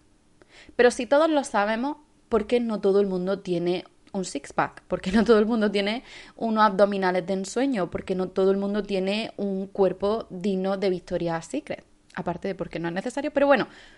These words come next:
¿por qué no todo el mundo lo tiene? Y es por un motivo muy sencillo, porque no solo hace falta la información. Yo podría hacer un episodio ahora mismo diciendo qué hace falta para tener un negocio,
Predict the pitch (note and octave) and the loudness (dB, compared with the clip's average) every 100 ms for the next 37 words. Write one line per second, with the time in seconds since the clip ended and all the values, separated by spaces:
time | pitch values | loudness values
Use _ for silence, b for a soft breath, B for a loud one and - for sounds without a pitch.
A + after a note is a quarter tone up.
0 | B _ A#3 A3+ C4+ C#4 B3 G3 F#3+ F3+ | B _ 2 4 4 4 4 2 2 2
1 | F3+ E3+ D#3+ - - D#3+ _ _ B B | 0 0 -2 -6 -14 -16 _ _ B B
2 | B B - G3+ G#3 G3+ G3 F#3+ F3+ F#3 | B B -2 -2 0 0 2 2 2 0
3 | - F3 - A#3+ G#3 - - _ - F3+ | -4 -8 -6 -4 -2 -4 -8 _ -12 -10
4 | - F3 F3+ G#3 G#3+ - - F#3+ F#3+ F#3 | -6 -4 -2 -4 -4 -8 -6 -2 0 -2
5 | - F3 - - F3+ E3+ F3 E3+ - F3+ | -6 -10 -12 -8 -6 -4 -4 -6 -6 -8
6 | F3 F3 E3+ E3 - E3+ - _ B B | -8 -8 -8 -10 -12 -14 -16 _ B B
7 | B B - G#3+ A3+ A3+ F#3+ G3 - - | B B -4 2 4 4 2 0 -2 -6
8 | G3+ F#3+ F#3 F3+ F3+ F3+ F3+ F#3 F3+ F#3 | -4 -2 -6 -6 -4 -4 -2 -2 -4 -6
9 | D4+ b b b _ G#3+ C4+ - G#3+ G#3 | -8 b b b _ -4 -2 2 2 4
10 | G#3+ B3 - - - B3 B3+ B3+ B3+ B3+ | 2 0 -4 -16 -2 4 4 2 -2 -2
11 | B3+ A3 G3+ G3 F3 F3 E3 D#3+ - | 0 -2 -2 -4 -4 -4 -4 -6 -12